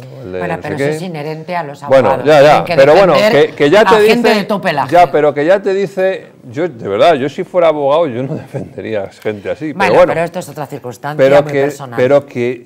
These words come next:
Speaker 1: yo creo que en, en el, en el entorno judicial, eh, Sánchez también está sentenciado.
Speaker 2: Quiero
Speaker 1: Pero
Speaker 2: comentaros que un desafiante, Javier Hidalgo, que por supuesto ha dicho que tampoco declara, aquí no declara nadie,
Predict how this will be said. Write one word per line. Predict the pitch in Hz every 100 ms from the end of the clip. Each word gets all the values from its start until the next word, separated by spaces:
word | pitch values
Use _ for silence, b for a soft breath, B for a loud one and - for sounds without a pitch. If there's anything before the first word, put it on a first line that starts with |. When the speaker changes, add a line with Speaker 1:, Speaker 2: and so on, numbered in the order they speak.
| 110
Speaker 1:
yo | 123 175
creo | 190 202 202
que | 131 107
en, | 104
en | 104 113 104
el, | 101 98
en | 101 107 107 101
el | 101
entorno | 98 - 180 196
judicial, | 185 156 139 143 143 151 - _ _ _ _ _ _ _ _ _ _
eh, | 123 95 92 87 85 80
Sánchez | - 131 147 143 160 -
también | 95 95 123
está | 120 _ 123 123 - _
sentenciado. | _ - 95 92 85 - - _ B B B B B B
Speaker 2:
Quiero | - 226 233
Speaker 1:
Pero |
Speaker 2:
comentaros | 220 214 214 226 240 254 254 -
que | 226 226 240
un | 208 214
desafiante, | 214 208 190 196 190 196 208 220
Javier | - 170 175
Hidalgo, | 170 175 185 226 226
que | 139 139
por | 127 127
supuesto | - 127 175 - 139 - B B B
ha | 180
dicho | 180 202 196 185
que | 180
tampoco | 165 160 175 170
declara, | 160 160 175 180 208 - _
aquí | 135 143 147 156
no | 151 147 139
declara | 135 135 131 127
nadie, | 131 135 170